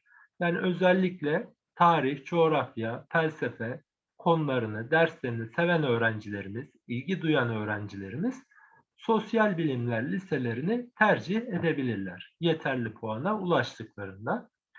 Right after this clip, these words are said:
Sosyal bilimler liselerinde uluslararası bakalorya programı uygulaması yapılabilmektedir. Uluslararası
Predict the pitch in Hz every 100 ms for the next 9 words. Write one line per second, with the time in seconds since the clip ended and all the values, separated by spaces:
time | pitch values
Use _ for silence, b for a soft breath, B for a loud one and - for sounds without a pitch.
0 | B B B B B _ _ - 135 131
1 | 240 285 277 277 269 247 214 190 170 -
2 | 156 143 123 113 110 123 226 - 139 156
3 | - 233 254 240 202 180 - 233 254 _
4 | _ _ 160 156 180 214 240 165 123 110
5 | - 143 127 113 120 143 233 262 - 202
6 | 220 170 135 123 123 - 240 208 170 170
7 | 147 139 123 117 - 95 113 226 - _
8 | _ _ B B B B - 196 214 -
9 | 240 247 254 240 240 - 240 254